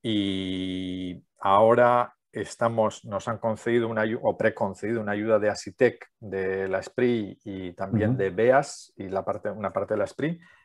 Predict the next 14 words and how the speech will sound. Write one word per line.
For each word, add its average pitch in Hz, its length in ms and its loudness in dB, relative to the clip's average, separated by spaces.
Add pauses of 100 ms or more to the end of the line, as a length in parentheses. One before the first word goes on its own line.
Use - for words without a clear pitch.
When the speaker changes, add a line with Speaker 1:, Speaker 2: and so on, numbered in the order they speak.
(140)
Speaker 1:
que 113 120 0
nos 104 180 -2
va 120 40 4
a 120 40 4
Speaker 2:
Ujú. 120 60 2
Speaker 1:
ayudar 127 160 6
a 127 80 2
pagar 104 220 2
ciertos - 360 -4
costes. - 600 -12
Y 98 160 -4
a 95 40 0
la 95 140 0
vez, 104 320 -2